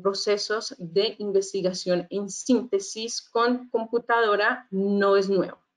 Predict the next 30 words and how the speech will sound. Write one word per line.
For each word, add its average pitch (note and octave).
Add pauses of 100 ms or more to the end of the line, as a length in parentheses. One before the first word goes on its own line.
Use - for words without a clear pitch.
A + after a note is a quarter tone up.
(480)
La G3+
idea, G#3+
de F#3+
hecho, A#3+
eh, F3+
fue G#3+
introducida G#3
por A#3+ (120)
Corey G#3+
y A#3
otros G#3
investigadores G#3+ (300)
en B3
la G#3+
década A3+
de F#3
los, F#3+
de F3+
los F3
años F#3
sesenta. - (320)
Sin C4+
embargo, B3+
con G#3+
un G#3+
éxito C4
limitado G#3+
hasta G#3+
el G3+
momento, F3